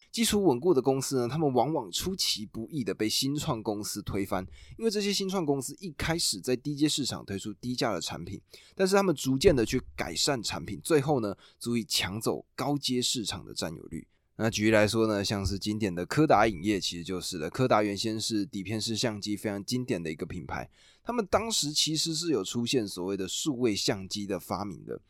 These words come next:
但是呢，他们就觉得说，诶，数位相机呢，绝对不会是未来的目标，所以呢，他们就因为这样子去挥弃了原先可能持续占有市场的一个机会。所以我们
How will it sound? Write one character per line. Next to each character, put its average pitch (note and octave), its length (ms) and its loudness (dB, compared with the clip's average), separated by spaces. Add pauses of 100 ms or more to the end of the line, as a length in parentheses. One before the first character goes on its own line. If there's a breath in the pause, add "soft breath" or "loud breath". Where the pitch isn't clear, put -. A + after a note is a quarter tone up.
(260 soft breath)
但 A2+ 180 -4
是 G#2 200 -2
呢， E2+ 180 -8 (340)
他 G#2+ 140 -6
们 G2+ 100 -4
就 G#2 80 -2
觉 F2+ 220 -4
得 F#2 60 -2
说， G2 320 -2
诶， G2 200 -4 (140)
数 A#2 200 -2
位 A2+ 100 4
相 G#2 180 -2
机 G2 120 -6
呢， F#2+ 120 -4
绝 G#2 160 -2
对 B2+ 160 8
不 G2 140 2
会 G2 100 4
是 G2 120 -2
未 G2 180 2
来 E2+ 120 0
的 F2 120 -4
目 F#2+ 160 -6
标， E2+ 280 -2 (140)
所 A2 240 0
以 G#2+ 40 0
呢， G2 200 -4 (220)
他 A2 100 -2
们 G#2+ 160 2 (320)
就 - 160 0
因 D#3 200 -4
为 D#3+ 120 2
这 - 80 -2
样 E3+ 100 -6
子 - 160 -10
去 - 240 -4 (120)
挥 A2+ 260 0
弃 A2 300 0
了 D#2 180 -4 (320)
原 G#2 220 -2
先 A#2 280 -4
可 - 280 -4
能 E2 200 -8
持 - 300 -2
续 C#3 160 -2
占 D3+ 220 -2
有 F#2+ 100 -6
市 E3 240 -2
场 - 260 -4 (300)
的 F#2 160 -2
一 F#2 100 -2
个 F#2 480 0
机 A#2 200 0
会。 - 200 -2 (380)
所 E3+ 260 8
以 - 240 6 (200)
我 A2 100 0
们 A#2 180 2